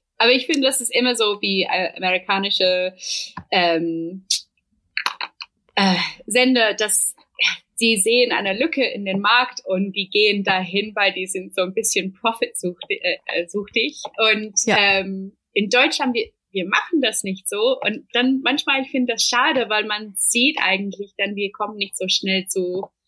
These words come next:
Speaker 1: irgendwelche Identitäten, die sind so marginalisiert. Und
Speaker 2: Ja, das
Speaker 1: ja.
Speaker 2: ist auch so ein bisschen immer die Angst vor Neuem. Und darum finde ich, hast du vollkommen recht, dass ich für auch, ähm, dass das Z D F Neo da echt sehr fortschrittlich und innovativ rangeht an, an,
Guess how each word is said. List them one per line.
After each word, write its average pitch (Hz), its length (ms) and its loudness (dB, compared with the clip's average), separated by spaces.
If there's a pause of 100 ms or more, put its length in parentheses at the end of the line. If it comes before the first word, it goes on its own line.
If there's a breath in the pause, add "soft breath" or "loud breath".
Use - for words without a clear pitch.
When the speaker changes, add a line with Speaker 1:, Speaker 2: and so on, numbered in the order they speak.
(300)
Speaker 1:
irgendwelche 190 640 2
Identitäten, 185 800 -4
die 175 140 -8
sind 170 260 -6
so 165 400 2
marginalisiert. 170 800 -2 (140)
Und 156 200 -20 (140)
Speaker 2:
Ja, 240 240 4
das 208 140 -2
Speaker 1:
ja. - 20 -4
Speaker 2:
ist 226 100 -4
auch 202 100 -4
so 220 100 -2
ein 220 60 2
bisschen 233 260 0
immer 214 120 0
die 180 160 -4
Angst 240 300 -2
vor 220 100 0
Neuem. 180 600 0
Und 208 160 0
darum 208 220 2
finde 240 200 2
ich, - 200 -4
hast 202 260 -2
du 208 120 -4
vollkommen 226 420 0
recht, 208 260 -2
dass 208 120 -2
ich 202 100 -6
für - 200 -4
auch, - 280 -2 (320)
ähm, 196 340 4
dass 190 220 -4
das 190 180 -4
Z 220 200 -2
D - 40 0
F 185 180 -2
Neo 220 380 4
da 190 200 2
echt - 380 -8
sehr 208 220 0
fortschrittlich 180 720 -4
und 180 200 -2
innovativ 208 720 -2
rangeht 202 420 0
an, 170 240 0
an, 170 460 -4